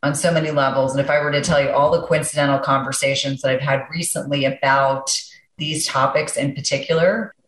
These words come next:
that's why there, there are no coincidences. There are every reason in the world for why we are converging on this conversation right before Thanksgiving.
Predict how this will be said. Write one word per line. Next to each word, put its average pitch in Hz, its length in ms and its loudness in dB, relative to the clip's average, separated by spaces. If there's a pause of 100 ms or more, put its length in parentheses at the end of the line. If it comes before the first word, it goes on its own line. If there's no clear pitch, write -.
that's - 220 0
why 147 140 2
there, 147 180 -2
there 175 100 2
are 185 40 4
no 190 120 4
coincidences. 156 840 -4
There - 180 2
are - 100 -6 (120)
every 190 260 2
reason 175 260 0
in 156 100 0
the 143 120 4
world 131 320 4
for 127 100 -4
why 127 240 2
we 127 300 -4
are 123 220 0
converging 135 560 -2
on 120 100 -2
this 120 140 -6
conversation 127 640 -2
right 120 140 -4
before - 240 -4
Thanksgiving. - 800 -4